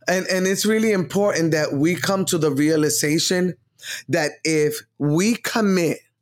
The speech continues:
to the word of God, all those things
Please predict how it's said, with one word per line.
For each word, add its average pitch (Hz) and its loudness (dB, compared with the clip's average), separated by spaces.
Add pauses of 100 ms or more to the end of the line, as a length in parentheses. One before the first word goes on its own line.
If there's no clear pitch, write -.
(680)
to 185 2
the 160 2
word 165 2
of 147 -2
God, 170 0 (840)
all 196 2
those 202 0
things 156 0